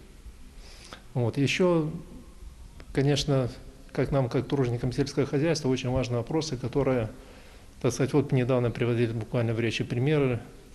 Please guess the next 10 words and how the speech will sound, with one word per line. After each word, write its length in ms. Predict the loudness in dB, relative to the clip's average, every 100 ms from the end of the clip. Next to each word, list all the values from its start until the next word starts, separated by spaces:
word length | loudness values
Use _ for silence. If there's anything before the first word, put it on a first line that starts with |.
| -12
что 580 | -10 -2 2 2 0 -4 -10 -18 -20 -20 -20 -2
маленькие 640 | 2 4 2 0 2 2
такие 640 | 2 -2 0 0 0 0 -4 -10 -18 -20 -20 -18
сельхозпредприятия 1000 | -4 -4 0 -2 0 -4 0 0 2 2
довольно-таки 380 | 2 2 2 -2
себя 180 | 0 0
хорошо 420 | 0 0 2 0
чувствуют 380 | 0 0 0 0
на 80 | 0
плаву, 420 | 0 2 0